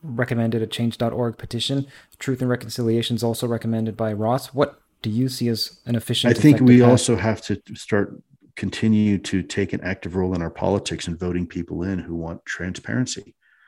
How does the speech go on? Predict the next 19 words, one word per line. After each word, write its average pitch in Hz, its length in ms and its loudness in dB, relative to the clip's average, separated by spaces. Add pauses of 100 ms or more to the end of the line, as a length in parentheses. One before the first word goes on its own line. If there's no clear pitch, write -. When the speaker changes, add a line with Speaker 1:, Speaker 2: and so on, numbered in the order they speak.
(480)
Speaker 2:
Um, 80 360 -6
we 101 180 0
have 98 160 -2
been 95 160 0
victimized 98 720 -4
too 104 160 -2
long 92 540 -4 (580)
by 87 520 -4
our 92 180 -2
ignorance. 82 560 -6 (200)
We 92 120 -6
have 90 100 -8
allowed 90 420 -4
people 107 360 -8
to - 120 -10
get 82 160 -4
into 82 220 -8
the 80 100 -6
government, 82 680 -6